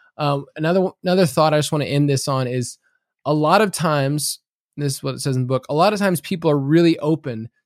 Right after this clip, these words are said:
to the feeling of, "Oh, I was almost right." Like, that's Twitter. It's like, "Oh, if I just would've had this one other player, I would've hit the nuts and I would've won the Milly Maker," you know? But a lot of times we're not open to the alternate, you know, idea, which is, "Maybe I was almost wrong."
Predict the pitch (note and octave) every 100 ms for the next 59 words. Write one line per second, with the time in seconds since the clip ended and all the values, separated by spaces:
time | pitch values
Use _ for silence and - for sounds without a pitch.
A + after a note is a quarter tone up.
0 | _ - D3+ C3+ D#3+ D#3 D3 C3 - -
1 | - - A#3 G#3+ E3 G3 E3+ D3 - C3+
2 | G#2+ - C3+ F3 F#3+ E3 - - - D#3+
3 | C3+ G2+ - B2 C#3 - A3 G3+ F#3+ F3+
4 | F3+ E3+ F3 E3+ D#3+ - F3+ E3+ D#3 C#3
5 | E3 D3 C3 C3 C3 A2+ - _ _ _
6 | F3+ E3 E3 D3+ C3+ - C3+ C3+ C3+ C3+
7 | C#3 B2+ B2+ A#2 G2+ - G#2 A#2 B2 A#2+
8 | _ - _ _ - E3+ - - D#3 F#3
9 | B3 A#3 F#3+ E3+ D#3 E3 F3 - D#3 F3+
10 | D#3+ C#3+ D#3 D3 C#3+ _ C3 D#3 D#3 D#3
11 | B2 - _ _ _ _ B2+ A#2+ G#2+ -
12 | C3 A#2+ A#2+ G#2+ A#2+ - C3 - C3+ A3+
13 | A3+ F3 - D#3 D#3 C3 - G#2+ B2+ G#2+